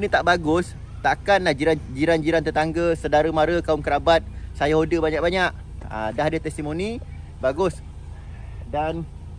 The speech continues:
harga dia dua ratus lima puluh ringgit. Siapa nak, ah, harga tidak termasuk penghantaran tu, eh. Kalau siapa nak, boleh call saya,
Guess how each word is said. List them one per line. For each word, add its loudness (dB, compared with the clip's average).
harga -2
dia 2
dua 4
ratus -2
lima -4
puluh -2
ringgit. 2
Siapa -2
nak, 4
ah, 4
harga 0
tidak 0
termasuk -4
penghantaran 4
tu, 2
eh. 4
Kalau 0
siapa -2
nak, 2
boleh 0
call 2
saya, 4